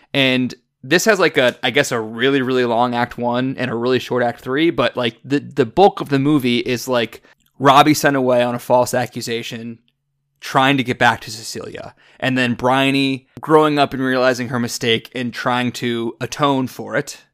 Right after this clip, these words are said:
hence the title. And so the point of the movie is just, like, waiting for them to get back together, waiting for this right to,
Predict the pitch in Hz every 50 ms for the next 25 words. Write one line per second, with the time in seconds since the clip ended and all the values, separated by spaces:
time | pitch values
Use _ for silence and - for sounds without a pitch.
0 | _ _ _ - 107 107 - - - - - 107 110 110 107 135 - _ _ _
1 | _ _ _ - 135 131 123 - 139 135 131 135 135 135 131 - - _ _ _
2 | _ _ _ _ _ _ - 117 139 - - - 185 190 196 175 156 151 151 156
3 | 147 143 139 131 113 131 120 120 127 110 - 123 117 113 - - _ _ _ _
4 | _ _ _ _ _ _ _ _ _ _ _ - 107 110 117 113 117 135 139 165
5 | 156 - 151 151 156 151 143 135 117 156 156 160 - 151 131 143 151 151 180 185
6 | 175 - - 123 123 127 139 156 165 156 - - 151 147 139 143 - - - 110
7 | 117 123 139 151 - _ - - 147 -